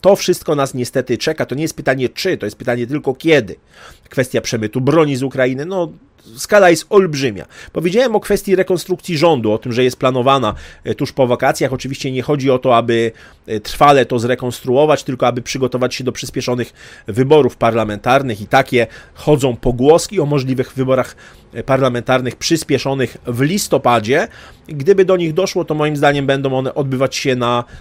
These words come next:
żądanie amerykańskie, na nacisk-, po naciskach amerykańskich. Widać te, e, kwe-, kwestie zmiany polityki, e, czy w-, próba, że tak powiem, nacisku, presji na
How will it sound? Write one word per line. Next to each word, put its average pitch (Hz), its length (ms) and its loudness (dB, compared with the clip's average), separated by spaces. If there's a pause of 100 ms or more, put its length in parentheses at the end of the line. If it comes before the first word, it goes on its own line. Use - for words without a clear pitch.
żądanie 131 480 0
amerykańskie, 127 680 -2
na 101 280 -8 (160)
nacisk-, 120 500 -8
po 139 100 -2
naciskach 131 380 -2
amerykańskich. 123 800 -4 (300)
Widać 135 440 0
te, 120 280 0
e, 113 60 -6 (360)
kwe-, - 320 -2
kwestie 117 760 -2
zmiany 135 560 0 (260)
polityki, 127 460 -6 (260)
e, 107 100 -10
czy 131 160 -4
w-, 113 220 -12 (420)
próba, 120 320 2 (200)
że 110 120 -12
tak 123 140 -6
powiem, 123 400 0 (1200)
nacisku, 120 500 -4
presji 123 460 0
na 98 300 -8